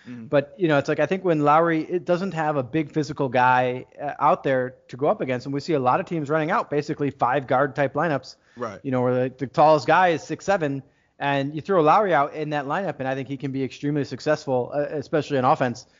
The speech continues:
Speaker 1: Wow.
Speaker 2: And, and, and I think, like, you'll, you'll see him take some of those minutes, and we'll, we'll leave Gafford on the back burner because I, I, I like Gafford. This isn't meant to be a bad comment about him,
Speaker 1: Mm-hmm.
Speaker 2: but Gafford is probably just like a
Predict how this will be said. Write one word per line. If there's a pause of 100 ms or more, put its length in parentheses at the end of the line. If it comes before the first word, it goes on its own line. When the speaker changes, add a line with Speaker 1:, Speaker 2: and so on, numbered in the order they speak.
(200)
Speaker 1:
Wow.
Speaker 2:
And, (300)
and,
and
I
think,
like,
you'll,
you'll
see
him
take
some
of
those
minutes, (300)
and
we'll,
we'll
leave
Gafford
on
the
back
burner
because
I,
I,
I
like
Gafford.
This
isn't (120)
meant
to
be
a
bad
comment
about
him, (360)
Speaker 1:
Mm-hmm.
Speaker 2:
but
Gafford
is
probably
just
like
a